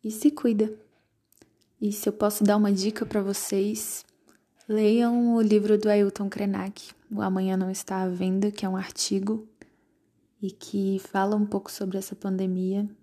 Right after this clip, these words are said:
e a cosmovisão dele, né? A visão dele que é tão diferente da nossa,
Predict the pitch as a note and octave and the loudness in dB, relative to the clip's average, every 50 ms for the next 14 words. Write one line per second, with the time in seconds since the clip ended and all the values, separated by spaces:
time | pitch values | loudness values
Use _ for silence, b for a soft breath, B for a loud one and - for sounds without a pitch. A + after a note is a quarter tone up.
0 | _ _ _ - - F#3+ F#3+ F#3+ F#3+ F#3+ F#3+ - F#3+ F#3+ F#3+ G3+ G3+ F#3+ F#3 G3 | _ _ _ -8 -6 -2 -2 -2 -2 -4 -4 -4 -2 0 0 0 0 2 0 0
1 | F#3 F#3 F#3 F3+ F#3 F3+ F#3 F#3 F#3+ G3 G3 F3+ F3+ F#3 F#3 - _ - A3 G3 | 0 -2 -2 -4 -2 0 0 2 2 2 0 0 -2 -2 -4 -6 _ -8 -4 -2
2 | F#3 F#3 F#3 F#3 F#3 G3+ G#3 F#3+ F#3+ G3 G3 - F#3+ F#3 - G3 G3 G#3 - - | 0 0 0 0 2 2 4 4 4 2 0 -2 -6 -6 -4 -4 -6 -6 -6 -4
3 | G3+ G3 F#3+ F#3+ - - G3 F#3 F#3 F#3 F#3+ G3 - - | -4 -4 -4 -6 -6 -6 -4 -4 -4 -4 -6 -6 -8 -12